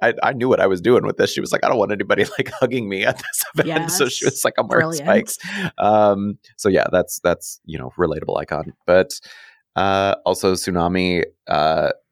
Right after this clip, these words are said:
Speaker 1: paid tribute to the moment we asked her about in the individual interviews where she lost her shoe at the fashion show, and she left her shoe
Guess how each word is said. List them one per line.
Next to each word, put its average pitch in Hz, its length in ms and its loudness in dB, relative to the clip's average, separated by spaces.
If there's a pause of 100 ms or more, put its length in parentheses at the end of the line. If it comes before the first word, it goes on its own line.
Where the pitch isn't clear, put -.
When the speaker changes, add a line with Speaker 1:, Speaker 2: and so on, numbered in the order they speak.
(300)
Speaker 1:
paid 92 200 -2
tribute 85 380 -4
to - 80 -10
the 85 80 -2
moment 82 320 -4
we 80 120 -2
asked 82 220 -2
her 92 80 -2
about 80 240 2
in - 60 -12
the 67 100 -8
individual 80 400 -2
interviews 80 420 0
where 85 120 -4
she - 140 -4
lost 80 260 -2
her 80 100 0
shoe 80 300 0
at 87 80 0
the 80 80 -4
fashion 76 340 -2
show, 104 380 2 (240)
and 104 100 -2
she - 140 -2
left - 260 -2
her 101 140 2
shoe 95 500 2